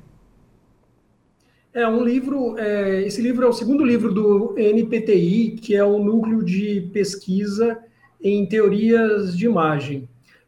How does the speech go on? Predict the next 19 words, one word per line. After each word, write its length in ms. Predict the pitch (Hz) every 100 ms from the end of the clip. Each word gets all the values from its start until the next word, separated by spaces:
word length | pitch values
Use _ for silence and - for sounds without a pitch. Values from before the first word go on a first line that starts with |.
| -
É, 800 | 190 202 196 185 175 160 151 160 _ - 269 262
as 140 | 254 233
imagens 320 | 226 240 240
estão 220 | - 254
em 80 | 247
todos 240 | 240 240
os 80 | 233
lugares, 480 | 262 202 175 165 156
né, 80 | 170
Cássio? 420 | 196 165 - - -
A 100 | 202
gente 200 | 190 185
tá 60 | 214
aqui 180 | 220 196
vendo 240 | 170 190 190
a 80 |
T 120 | 190 185
V 480 | 160 185 233 - - _ _ _
e 720 | 190 196 196 196 185 175 175